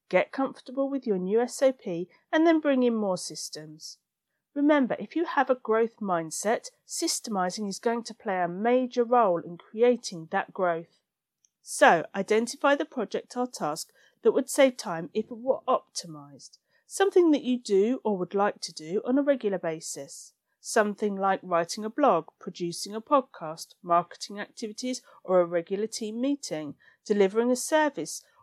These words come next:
or manufacturing a product, delivery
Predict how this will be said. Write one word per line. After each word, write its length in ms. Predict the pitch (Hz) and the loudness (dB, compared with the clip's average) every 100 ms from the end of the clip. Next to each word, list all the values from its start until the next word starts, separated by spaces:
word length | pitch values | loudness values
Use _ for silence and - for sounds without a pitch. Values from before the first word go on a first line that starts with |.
| - | -6
or 120 | 190 | -2
manufacturing 760 | 190 196 202 - - - 226 | 0 -2 -2 -6 -8 -10 -10
a 60 | 226 | -8
product, 720 | 220 311 330 165 143 _ - - _ _ | -4 -4 -2 -4 -8 _ -20 -20 _ _
delivery 680 | 196 190 180 175 180 226 269 | 2 4 2 2 2 2 0